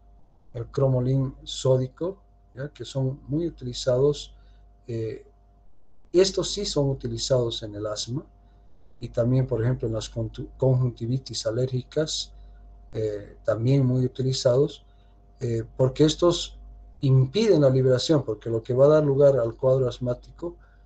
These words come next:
es, eh, es la liberación de, es-, de los mastocitos, ¿no es cierto?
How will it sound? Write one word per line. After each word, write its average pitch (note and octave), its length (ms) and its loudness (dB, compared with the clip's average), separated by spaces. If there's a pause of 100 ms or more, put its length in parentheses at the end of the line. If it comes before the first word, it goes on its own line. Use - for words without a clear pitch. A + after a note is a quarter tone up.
(280)
es, - 380 -8
eh, G#2 320 -12 (1160)
es A#2 100 -6
la A2+ 100 0
liberación A2+ 540 -4
de, G#2+ 160 -6
es-, - 240 -4
de G#2 140 -8
los G2 380 -14
mastocitos, - 960 -14
¿no A2+ 100 -12
es G#2+ 80 -12
cierto? - 340 -16